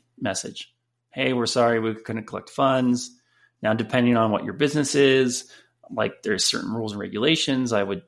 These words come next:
you know, say, talk to your, your legal team, get your advice about how you should do that.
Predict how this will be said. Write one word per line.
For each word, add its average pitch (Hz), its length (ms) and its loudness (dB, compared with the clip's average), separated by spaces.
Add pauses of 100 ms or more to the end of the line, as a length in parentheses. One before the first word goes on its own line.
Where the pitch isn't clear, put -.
(160)
you 107 120 -4
know, 101 100 -2
say, 95 280 -2
talk 98 280 -6
to 107 120 -6
your, 98 240 -8 (100)
your 131 180 -14
legal 175 300 2
team, 147 340 2
get 120 140 -2
your 107 140 -2
advice 107 360 0
about 107 240 -2
how 104 140 -6
you 104 140 -6
should - 180 -12
do 151 160 0
that. 139 380 0